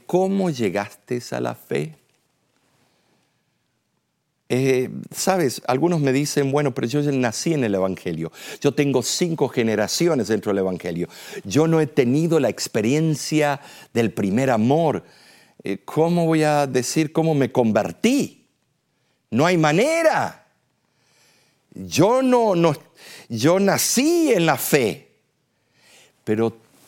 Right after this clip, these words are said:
todo miembro de iglesia, aunque seas de quinta generación, tuviste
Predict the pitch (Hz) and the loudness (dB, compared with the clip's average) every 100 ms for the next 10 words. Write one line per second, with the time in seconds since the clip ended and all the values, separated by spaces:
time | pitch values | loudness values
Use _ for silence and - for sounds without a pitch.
0 | _ _ - 151 160 170 170 165 147 147 | _ _ 2 2 2 2 0 0 -4 -10
1 | - 175 170 160 165 160 160 160 160 160 | -8 -2 -2 0 0 2 2 2 2 2
2 | 151 147 123 135 135 135 131 - 170 156 | 2 0 2 0 0 -2 -4 -2 -2 0
3 | 139 120 - 180 156 135 127 120 120 117 | -2 -2 -2 -2 0 -2 -2 0 0 -2
4 | - 156 151 - - - - _ _ 131 | -2 -2 -2 -8 -20 -20 -20 _ _ -2
5 | 113 165 156 _ - 160 147 | 0 -2 -6 _ -10 -8 -8